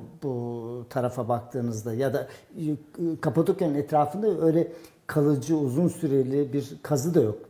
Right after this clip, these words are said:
Bek-, e, listeye girmiş bir kazı da yok. Dolayısıyla, e, Koramaz Vadisi, işte Ihlara'dan daha da büyük bir, daha da uzun bir vadi. Yanında Kültepe ile birlikte, e,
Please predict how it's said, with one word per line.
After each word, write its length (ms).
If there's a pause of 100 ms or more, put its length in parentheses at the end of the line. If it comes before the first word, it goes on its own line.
(120)
Bek-, 280
e, 160
listeye 360
girmiş 440
bir 80
kazı 380
da 80
yok. 300 (480)
Dolayısıyla, 800 (520)
e, 140
Koramaz 600
Vadisi, 640
işte 200
Ihlara'dan 680
daha 300
da 120
büyük 300
bir, 300 (160)
daha 240
da 40
uzun 380
bir 200
vadi. 540 (420)
Yanında 460
Kültepe 480
ile 200
birlikte, 600 (480)
e, 60